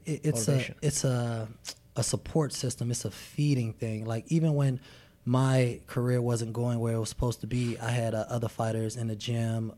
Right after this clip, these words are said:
Speaker 1: uh, again, like Bilal Muhammad, even Mike and other guys. We come in and, and we feed off each other. We push each other. And so even when you might not have nothing going, if you can get in there and help somebody else achieve their dream, it, it keeps you going.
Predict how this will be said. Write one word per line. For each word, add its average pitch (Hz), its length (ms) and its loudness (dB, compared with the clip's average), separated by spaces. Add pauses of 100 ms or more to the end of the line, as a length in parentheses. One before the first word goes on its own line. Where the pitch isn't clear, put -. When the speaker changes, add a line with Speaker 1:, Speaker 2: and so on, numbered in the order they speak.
Speaker 1:
uh, 110 300 -2
again, 110 320 0
like 110 240 0
Bilal 113 280 0
Muhammad, 113 480 -2 (260)
even 117 240 2
Mike 110 380 0
and 113 100 -2
other 117 240 0
guys. 113 340 0 (400)
We 139 140 2
come 151 220 4
in 139 180 4
and, 117 140 -4
and 120 180 0
we 120 100 2
feed 139 320 0
off 113 240 0
each 107 160 -4
other. 104 220 0
We 107 100 0
push 135 340 -2
each 113 160 -6
other. 110 220 -2 (320)
And 113 100 -2
so 127 140 0
even 151 240 4
when 131 300 2 (260)
you 139 140 4
might 139 200 6
not 127 140 4
have 120 200 2
nothing 123 340 2
going, 120 580 2
if - 80 -10
you 135 140 2
can 147 80 2
get 135 180 4
in 131 120 0
there 131 100 0
and 123 100 0
help 127 160 2
somebody 127 440 0
else 131 240 -2
achieve 123 420 -2
their 127 160 2
dream, 123 480 0
it, 123 160 -6
it 131 160 -6
keeps - 300 -6
you 147 120 2
going. 110 300 -6